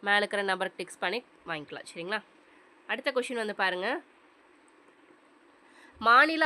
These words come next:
ஆளுநர் பற்றிய கீழ்க்கண்ட வாக்கியங்களில் எது தவறானதுன்னு கேட்டிருக்காங்க. கொஸ்டின் கரெக்டா படிங்க. எது தவறானது, சரிங்களா? மாநில தலைமை வழக்கறிஞரை நியமிக்கிறார். மாநில தலைமை வழக்கறிஞரை வந்து நியமிக்கிறார், சரிதான்.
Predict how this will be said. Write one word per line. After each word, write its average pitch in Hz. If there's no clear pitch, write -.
ஆளுநர் 233
பற்றிய 180
கீழ்க்கண்ட 269
வாக்கியங்களில் 214
எது 220
தவறானதுன்னு 240
கேட்டிருக்காங்க. 165
கொஸ்டின் 233
கரெக்டா 214
படிங்க. 190
எது 220
தவறானது, 185
சரிங்களா? 185
மாநில 269
தலைமை 214
வழக்கறிஞரை 202
நியமிக்கிறார். 175
மாநில 196
தலைமை 220
வழக்கறிஞரை 190
வந்து 185
நியமிக்கிறார், 185
சரிதான். 175